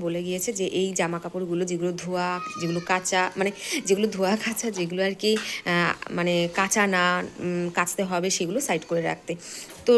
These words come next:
সেইভাবে আমি কোথার থেকে শুরু করবো কাজটা বুঝে উঠতে পারছিলাম না। তারপরে আমি এইখান থেকেই শুরু করলাম। সমস্ত জামা কাপড় কিন্তু আমি নিচে ফেলিয়ে দিয়েছিলাম, তারপরে সাইড করে এখানে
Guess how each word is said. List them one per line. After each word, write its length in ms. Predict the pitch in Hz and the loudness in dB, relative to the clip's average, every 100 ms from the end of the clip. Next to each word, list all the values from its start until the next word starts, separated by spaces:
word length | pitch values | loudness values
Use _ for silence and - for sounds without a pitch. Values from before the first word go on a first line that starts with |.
| 233 240 - | 8 6 4
সেইভাবে 340 | 214 220 226 208 | 2 4 2 2
আমি 100 | 208 190 | -2 -4
কোথার 200 | 190 208 | -8 -6
থেকে 140 | 214 214 | -4 -4
শুরু 120 | 202 190 | -4 -2
করবো 160 | 202 208 185 | -2 -2 -2
কাজটা 220 | - 226 208 | 0 4 4
বুঝে 160 | 196 214 | 2 -2
উঠতে 160 | 214 220 | 0 0
পারছিলাম 340 | 202 180 196 185 | 0 0 0 2
না। 60 | 233 269 | 0 0
তারপরে 280 | 185 170 190 | -2 0 -2
আমি 80 | 202 196 180 | -4 -4 -2
এইখান 260 | 190 - 233 | -2 -2 -2
থেকেই 200 | 233 254 254 | 0 0 0
শুরু 140 | 202 190 | -2 0
করলাম। 260 | 190 185 240 - - - - | 0 2 0 -2 -10 -4 0
সমস্ত 280 | 226 285 294 233 | 2 0 0 0
জামা 180 | 190 196 | 0 -2
কাপড় 200 | 202 196 190 | -4 -4 -4
কিন্তু 160 | 185 190 | -2 0
আমি 80 | 196 | 0
নিচে 160 | 185 208 226 | 2 0 2
ফেলিয়ে 240 | 190 185 185 | 0 0 -2
দিয়েছিলাম, 340 | 175 185 202 - - - - | -4 -2 -4 -4 -10 -14 2
তারপরে 280 | 190 190 208 220 | 4 4 0 2
সাইড 180 | 190 180 - | 2 2 0
করে 120 | 202 190 | 0 0
এখানে 180 | 202 | -2